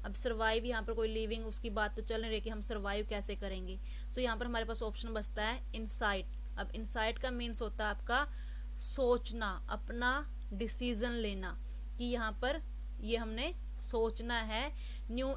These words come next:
insight, अपनी नई सोच को जगाना है कि कैसे हम एक design करें biological machines को,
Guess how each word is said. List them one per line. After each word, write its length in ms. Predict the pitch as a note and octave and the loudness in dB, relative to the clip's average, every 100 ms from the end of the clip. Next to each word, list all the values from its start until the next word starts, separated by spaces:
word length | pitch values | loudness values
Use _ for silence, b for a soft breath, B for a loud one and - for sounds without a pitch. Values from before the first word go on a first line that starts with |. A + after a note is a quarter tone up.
| - | -2
insight, 560 | B3 A#3 - G#3+ A3 A3 | 0 2 4 4 4 0
अपनी 280 | G#3 B3 B3+ | -2 -2 0
नई 300 | A#3+ A#3+ A#3 | 2 4 4
सोच 300 | B3+ A3+ - | 6 6 6
को 140 | A#3+ | 2
जगाना 420 | A3 G#3+ G3+ G3 | 4 2 0 0
है 120 | A#3+ | -2
कि 80 | C4 | -2
कैसे 400 | B3+ A#3 A3+ C#4 | 0 2 4 2
हम 240 | C4 A#3+ A#3 | 2 0 -2
एक 160 | A3+ A3 | -2 -2
design 460 | G#3 G#3 G#3 G#3 - | -2 0 0 -2 -2
करें 300 | G#3+ B3 A#3 | -2 -2 0
biological 680 | G#3+ G3+ G3 G#3+ - D4 - B B B A3+ | 0 0 0 -2 0 0 -2 B B B -4
machines 480 | A#3 A#3 A3+ G#3+ | -2 0 0 0
को, 200 | - B3+ | 2 4